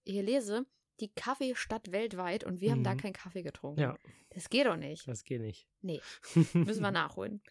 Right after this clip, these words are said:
Speaker 2: Auf jeden Fall. Ja, ich glaube, wir haben's soweit alles über unsere Kaffee-Experience und, äh, darüber hinaus haben wir euch mitgeteilt.
Speaker 1: <laughs>
Speaker 2: Ähm, ich hab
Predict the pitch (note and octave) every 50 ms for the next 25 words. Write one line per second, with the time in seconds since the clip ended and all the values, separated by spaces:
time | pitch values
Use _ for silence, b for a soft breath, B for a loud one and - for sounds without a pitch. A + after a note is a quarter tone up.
0 | - - C#3 C3 - C3 D3 C#3+ C3+ C3 A#2+ - B2+ A#2 A2 G#2+ G#2 - _ _
1 | _ _ _ _ B C#3 B B B B B B B B B B B B B B
2 | B B B _ - F3+ G3+ F3 - A#2+ - - _ - - - C#3+ C#3+ D3 E3
3 | E3 E3+ F3 F3 F3 E3 - _ _ _ _ _ _ C#3 C3+ C#3+ B2 C#3 D#3 E3
4 | E3+ E3+ - - - - - - C#3+ C3+ C3+ C#3 C3 D3 C#3+ C#3+ C3+ - C#3+ C3+
5 | C#3+ D3 C3+ - - E3 D3+ C3+ C#3 C3+ C#3 D3 C#3 D3+ C#3+ C#3 C3 C3+ C3 -
6 | - D3 C#3 - D3+ C#3+ C3 - - - - D3+ D3 D3 D3 C#3+ C#3 C#3 D3 D3+
7 | - - E3+ D3 C3 B2+ B2+ B2 - - - D#3+ B2+ A#2+ A#2+ A#2+ A#2+ B2 B2 -
8 | _ _ _ _ _ _ _ - A#2 G#2+ A#2+ C3+ B2 B2+ G2+ F2+ A2+ A#2 A2 A#2
9 | B2+ C3+ - - - _ _ - B2 A#2+ A2+ A2 A2+ G#2 - C3 A#2+ - - C3
10 | - - B2 B2 B2+ C#3 - B B B B B B B B B B B B B
11 | B _ - B2 A#2 A2+ A#2 A#2 A#2 A#2 A#2 A2+ C3 - - - A#2+ - - E3+
12 | -